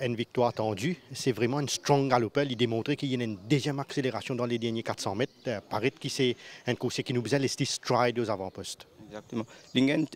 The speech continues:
Speaker 2: une course, euh, assez facile, il trouve lui devant, patine encore fond traîneur, donc, euh, on a le devant, on doit, euh, dicter mon propre, euh, train. Et donc, euh, quand je vois le Jack la ligne de ça, normalement, les gens réalisent, je vois le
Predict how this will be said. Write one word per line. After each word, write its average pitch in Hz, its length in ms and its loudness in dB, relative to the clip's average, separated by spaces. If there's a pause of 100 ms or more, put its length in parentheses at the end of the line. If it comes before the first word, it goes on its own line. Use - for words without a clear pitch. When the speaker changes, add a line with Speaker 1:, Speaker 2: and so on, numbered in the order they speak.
Speaker 2:
une 139 180 6
course, 135 320 -2
euh, 110 220 6
assez 110 260 -2
facile, 123 400 0
il 123 100 0
trouve 110 200 -4
lui 120 100 2
devant, 123 600 2
patine - 280 -4
encore 104 260 -4
fond 117 160 -2
traîneur, 110 360 0
donc, 107 240 -4
euh, 104 100 0
on 104 80 -4
a 101 120 -2
le 104 40 -2
devant, 104 220 0
on 117 160 -2
doit, 107 140 0 (100)
euh, 110 500 2
dicter 107 280 -4
mon 104 140 0
propre, - 380 0
euh, 98 680 0
train. 131 200 2 (640)
Et 101 640 2
donc, 104 180 -6
euh, 104 280 4
quand 98 560 4
je 104 100 -10
vois 101 160 2
le 98 80 -4
Jack 98 140 0
la 95 120 0
ligne 113 180 -2
de 110 40 -2
ça, 120 140 -4
normalement, 110 480 0
les 107 80 -4
gens 101 60 -8
réalisent, 107 340 2
je 117 160 -6
vois 107 140 0
le 107 220 2